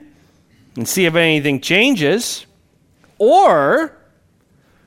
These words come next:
you could invite more different people. You could find some new friends and invite them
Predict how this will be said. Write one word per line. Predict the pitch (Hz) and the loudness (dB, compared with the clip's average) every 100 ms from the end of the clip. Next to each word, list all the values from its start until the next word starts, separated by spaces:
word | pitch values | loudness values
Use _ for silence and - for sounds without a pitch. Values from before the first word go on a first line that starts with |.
| _ _ | _ _
you | 160 180 | -8 -4
could | 214 | 0
invite | 208 190 170 180 - 156 | 0 0 0 0 -2 -6
more | 160 196 | -2 0
different | 175 262 - 392 | 0 0 0 -4
people. | - 120 - - _ _ _ _ _ _ _ _ _ - | -2 -6 -8 -20 _ _ _ _ _ _ _ _ _ -6
You | 233 | -4
could | 254 196 | -4 -2
find | 240 240 233 | 0 0 2
some | 240 | 0
new | 233 392 | 2 0
friends | - 220 160 147 | 0 -2 -2 -2
and | 180 | -2
invite | 185 208 226 - | 0 0 0 0
them | 294 370 160 | 0 0 -2